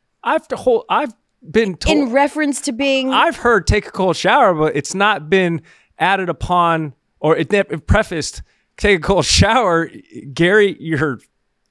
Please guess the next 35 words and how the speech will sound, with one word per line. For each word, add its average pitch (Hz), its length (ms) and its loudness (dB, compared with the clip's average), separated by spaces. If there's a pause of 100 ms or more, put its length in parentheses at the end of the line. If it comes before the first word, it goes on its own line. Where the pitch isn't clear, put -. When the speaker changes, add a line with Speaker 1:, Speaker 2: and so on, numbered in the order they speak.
(1080)
Speaker 1:
I 113 100 -2
know 147 120 -4
where 127 120 -4
the 95 140 -6
Speaker 2:
Are 240 80 2
you 294 100 2
Speaker 1:
internet, 254 180 4
but 254 40 2
Speaker 2:
nervous 285 120 0
Speaker 1:
I'm 269 40 -8
Speaker 2:
to 277 60 -2
Speaker 1:
not 269 60 -2
Speaker 2:
say 269 100 2
Speaker 1:
even 269 100 2
Speaker 2:
the 247 40 2
word? 240 220 2
Do 349 60 0
you - 100 0
wanna 226 160 0
Speaker 1:
Yeah. - 80 0
Speaker 2:
say 208 220 2
it? - 100 -10
Is 226 160 0
Speaker 1:
Our 320 60 0
Speaker 2:
there, 381 60 2
yeah, - 60 0
Speaker 1:
bosses 320 260 4
Speaker 2:
that's 302 160 0
a 571 40 4
great 175 100 2 (140)
Speaker 1:
listen. 120 120 0
Speaker 2:
question. 226 420 -2
Is 208 160 -2
there 302 200 2
a 269 320 0